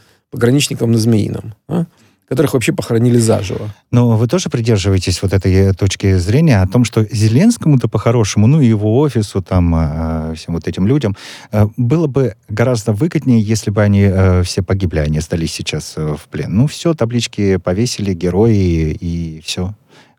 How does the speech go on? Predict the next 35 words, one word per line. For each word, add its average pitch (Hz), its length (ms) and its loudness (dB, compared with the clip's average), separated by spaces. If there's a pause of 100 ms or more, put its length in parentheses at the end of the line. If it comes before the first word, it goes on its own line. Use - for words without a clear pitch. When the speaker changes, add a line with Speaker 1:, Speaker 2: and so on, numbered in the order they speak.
(140)
Speaker 2:
А 104 100 2
теперь, 165 380 -2
а 117 100 -2
теперь 180 600 0 (180)
непонятно, 107 720 0 (220)
непонятно 92 440 -4
Speaker 1:
Э, 131 40 -2
Speaker 2:
что. 135 140 2
Speaker 1:
очень 190 300 2
сложно, 180 840 2
э, 117 380 2 (120)
м, 127 300 -6
понять, 139 480 0
э, - 140 -4
логику 120 760 2
этих 123 280 -2
людей, 180 480 2 (380)
когда 123 260 0
находишься, 131 800 0
э, 60 920 -4 (220)
ну, 127 100 0
не 120 180 4
в - 100 -6
Киеве 190 460 2
и - 120 0
не 139 360 4
в 123 80 0
реальной 131 340 2
политической 117 420 -8
ситуации 123 440 -4
на 107 120 0
Украине. - 360 -4
Потому - 260 -4
что, - 200 2
Speaker 2:
Ага. 95 200 0